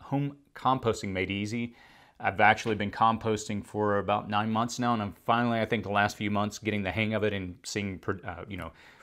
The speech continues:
results. This next one is one that I'm actively going through right now, is Beekeeping for Dummies.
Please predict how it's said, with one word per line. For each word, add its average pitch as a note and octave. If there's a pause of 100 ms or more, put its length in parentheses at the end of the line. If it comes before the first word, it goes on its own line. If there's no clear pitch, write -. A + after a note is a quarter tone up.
results. G#2+ (560)
This A#2+
next D#3+
one C3+
is A2+
one A#2+
that A2+
I'm G#2+
actively A2
going G2+
through G2+
right F#2+
now, F#2+
is F#2 (480)
Beekeeping D3+
for C3
Dummies. F#2